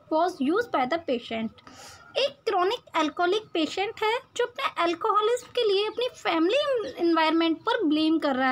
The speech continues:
है। कौन से डिफेंस मैकेनिज्म यहाँ पर पेशेंट यूज़ कर रहा है? ए, डिनाइल, बी, प्रोजेक्शन, सी, रेशनलाइजेशन, डी, सब्लिमेशन। करेक्ट आंसर होगा बी, प्रोजेक्शन।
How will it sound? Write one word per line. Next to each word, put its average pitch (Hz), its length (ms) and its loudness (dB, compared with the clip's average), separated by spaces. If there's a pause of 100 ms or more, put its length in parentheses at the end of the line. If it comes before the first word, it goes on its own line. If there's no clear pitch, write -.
है। 247 100 2 (520)
कौन 427 240 2
से 571 220 -2
डिफेंस 392 460 -2
मैकेनिज्म 370 440 -2
यहाँ 359 140 0
पर 381 80 -2
पेशेंट 381 480 0
यूज़ 320 280 2
कर 277 160 2
रहा 254 120 2
है? 254 260 -2
ए, 508 300 0
डिनाइल, 269 400 2 (520)
बी, 302 120 2 (360)
प्रोजेक्शन, 285 600 0 (180)
सी, 480 340 0
रेशनलाइजेशन, 311 1040 0
डी, 415 140 2 (100)
सब्लिमेशन। 247 680 0 (520)
करेक्ट 311 320 -2
आंसर 415 300 2
होगा 427 200 0
बी, 349 200 2 (600)
प्रोजेक्शन। 339 680 0